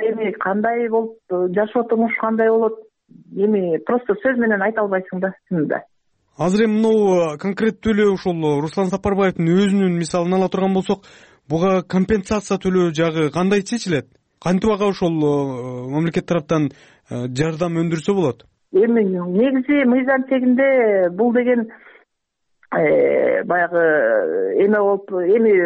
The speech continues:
Speaker 1: расследованиянын чечими болот да. Мен ошондуктан ошо расследованиянын туура чечимин кабыл алыш үчүн, э, именно ошо страховка бериш, бериш керек да негизичи. Анан кийин ар кандай бир, э,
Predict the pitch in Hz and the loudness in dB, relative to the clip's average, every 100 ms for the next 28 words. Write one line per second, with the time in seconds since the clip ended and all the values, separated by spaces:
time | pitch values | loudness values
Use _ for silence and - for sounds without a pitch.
0 | 156 240 240 262 233 226 214 185 254 254 | 2 0 -2 0 2 0 0 -2 -4 -4
1 | 240 226 233 226 285 285 190 214 240 226 | -2 0 0 -2 -2 0 -2 0 0 0
2 | 226 214 202 202 214 220 247 220 214 214 | -2 -4 -2 -2 -2 -2 0 2 0 0
3 | 208 - 247 254 247 233 233 185 - 214 | -2 0 2 2 0 -4 -2 -4 -2 0
4 | 226 226 226 226 269 262 262 - - _ | 2 2 0 -2 2 2 0 -16 -20 _
5 | - 170 196 247 247 226 202 208 226 208 | -2 2 4 4 4 2 2 0 2 2
6 | 180 151 - - - 208 254 254 180 170 | 4 4 2 -2 -4 -2 -2 -2 -2 2
7 | 269 254 - - - 180 269 269 277 247 | 2 0 -6 -18 -8 0 0 0 0 -2
8 | 247 294 220 220 233 285 - 131 - - | 0 2 2 2 -2 -4 0 0 0 -14
9 | - - - 208 240 240 220 233 247 240 | -20 -20 -6 -2 0 0 0 0 0 0
10 | 233 220 208 202 185 180 180 170 170 160 | 2 2 2 -2 -2 0 2 2 4 2
11 | 151 147 127 110 110 | 2 2 2 0 0